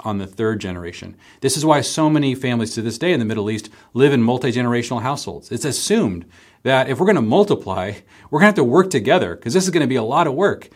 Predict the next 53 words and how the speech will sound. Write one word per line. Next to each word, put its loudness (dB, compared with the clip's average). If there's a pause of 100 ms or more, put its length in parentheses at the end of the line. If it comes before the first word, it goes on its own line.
(240)
And -4
so 2 (160)
if -2
you're 4
only 4
gonna 0
have 2
one 4
or 2
two -4
kids, 0
then -2
this -4
Western -2
idea 0
of -4
"we're -2
gonna 0
really 0
focus -6
on -2
you 2
as 0
an -4
individual," -6 (320)
uh, 0
really 6
does 0
make -2
sense -4
of -2
a 2
very 0
small -4
family -8 (200)
and -4
something 2
that -4
we 0
could 2
try -2
to -4
do. -12 (320)
But 6
if -2
it's -2
assumed 2
that -4
we're 2
gonna 0
try 0
to -4
have, -2